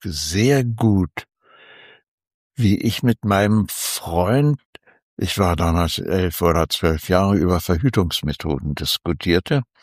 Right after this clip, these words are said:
Ich sagte, ich hab da so ein Buch und wir sind heimlich in die nahegelegene Königsheide gegangen, haben uns auf einen Ast gesetzt und ich habe aufgeschlagen, die Verhütungsmethoden. <laughs> Und da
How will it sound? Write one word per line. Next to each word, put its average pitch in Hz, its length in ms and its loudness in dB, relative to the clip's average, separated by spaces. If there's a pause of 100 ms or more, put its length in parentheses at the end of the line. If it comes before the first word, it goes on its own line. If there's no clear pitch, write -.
(640)
Ich - 260 -2
sagte, 101 380 0
ich 92 220 0
hab 87 140 -6
da 107 160 0
so 110 120 2
ein 110 140 2
Buch 110 300 2
und 82 300 -4
wir 87 340 2
sind 92 360 -2
heimlich 101 640 0
in 85 360 -4
die 82 100 -4
nahegelegene 90 1000 0
Königsheide 120 680 0
gegangen, 113 440 -2 (260)
haben 117 160 0
uns 104 200 -2
auf - 280 -4
einen 101 240 0
Ast - 360 0
gesetzt 123 520 0 (400)
und 110 200 0
ich 110 140 -2
habe 110 240 2
aufgeschlagen, 104 1080 0 (560)
die 104 100 2
Verhütungsmethoden. 87 1120 0 (480)
<laughs> - 440 -12
Und 170 360 2 (680)
da 117 320 0